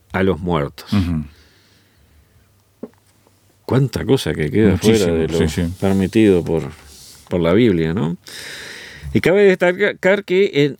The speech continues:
Speaker 1: en el versículo once, donde la diosa habla hoy, habla de los que invocan a los espíritus en la Reina Valera, tanto la revisión de mil novecientos sesenta como la de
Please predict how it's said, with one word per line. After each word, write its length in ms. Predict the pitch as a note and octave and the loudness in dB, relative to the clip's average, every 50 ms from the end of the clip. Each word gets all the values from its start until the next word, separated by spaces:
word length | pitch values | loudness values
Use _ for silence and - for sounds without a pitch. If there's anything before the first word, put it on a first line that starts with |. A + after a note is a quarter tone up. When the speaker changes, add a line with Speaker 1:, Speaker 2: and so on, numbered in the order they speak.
| _ | _
Speaker 1:
en 160 | - B2 B2 B2+ | -4 -2 -2 0
el 80 | B2 | 2
versículo 540 | A#2+ A#2+ A#2 - E3 E3+ D#3 D#3 D#3 D#3+ D#3 | 2 0 0 -2 -6 -2 2 4 4 4 4
once, 340 | - C3 D#3 D#3+ D#3 - E3+ | 4 2 0 0 0 2 2
donde 280 | D#3 C3+ B2 A#2+ A#2+ | 4 4 4 4 2
la 100 | A2+ A2+ | 4 4
diosa 260 | A2+ B2+ C#3 - - C#3 | 2 2 0 0 0 2
habla 180 | C3 A#2+ A#2 | 4 4 6
hoy, 140 | B2 C3+ C3 | 6 4 4
habla 400 | - A#2+ C3 C#3 C3+ B2+ A#2 G2 | 2 2 0 2 2 2 2 2
de 180 | F2 A2+ B2 - | 4 4 2 2
los 180 | - G#2 F#2+ - | 2 -2 -2 0
que 80 | - | 0
invocan 400 | G#2+ G#2 A2 A#2+ A#2+ B2 A#2 A#2 | 0 2 2 2 2 0 0 0
a 40 | A#2 | 0
los 200 | A2 G#2 - - | 0 0 -2 -4
espíritus 880 | G#2+ - - B2 B2 B2 A#2+ - - B2+ B2+ B2 - - - - - - _ - _ _ _ _ _ - | -6 -2 0 0 2 2 0 0 0 0 0 -2 -4 -12 -12 -14 -16 -20 _ -20 _ _ _ _ _ -8
en 400 | G2+ G#2 F#2+ E2+ D#2 E2 F#2+ F#2+ | -4 -4 -4 -4 -4 -4 -2 0
la 100 | F2+ E2 | 0 0
Reina 320 | - G#2 A2 A#2 A2+ G2 | 0 0 0 0 0 0
Valera, 420 | F#2 F#2+ G#2 A#2+ A#2+ A2 - A2+ - - - - _ - | 2 2 4 4 4 2 2 0 -2 -8 -20 -18 _ -4
tanto 280 | F3 C#3+ B2 - C#3 | -4 -4 0 0 2
la 160 | B2+ A#2 G2+ | 2 2 2
revisión 460 | F#2 G2+ F#2+ F#2+ F#2 - A2 A2 A2 A2 | 0 0 -2 -2 -2 -2 -4 -4 0 0
de 120 | G#2+ G2+ | 2 2
mil 140 | G#2 G#2+ G#2+ | 2 2 2
novecientos 400 | G2+ G2 F#2+ A2+ A#2 G#2 G#2+ F#2+ | 2 2 0 -2 -4 -4 -4 -4
sesenta 460 | F#2+ F2 - - A2+ A#2+ A#2 A#2+ A#2 | -4 -4 0 0 0 0 0 0 -2
como 420 | - - G#2+ A2 A2+ A2+ A#2 A2+ - - | -2 -2 -2 -2 0 -2 -2 -4 -4 -4
la 200 | G#2 G2 F2+ F2+ | -2 0 2 2
de 220 | F#2 G2+ A2+ | 4 2 2